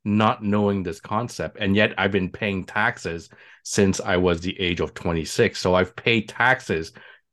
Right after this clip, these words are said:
for fourteen years and never understood or never knew about what deemed dis-,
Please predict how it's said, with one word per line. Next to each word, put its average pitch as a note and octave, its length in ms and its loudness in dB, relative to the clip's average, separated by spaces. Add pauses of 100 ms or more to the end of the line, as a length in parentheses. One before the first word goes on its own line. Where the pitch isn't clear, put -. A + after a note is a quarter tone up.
(220)
for G2+ 80 -4
fourteen C#3 600 0
years G2+ 340 2
and F#2+ 160 0
never G2+ 260 2
understood F#2 720 -2
or F#2+ 120 -2
never G2+ 280 2
knew G#2+ 440 2 (380)
about F2+ 300 -6
what F2+ 240 -4
deemed F2+ 240 -6
dis-, E2+ 200 -4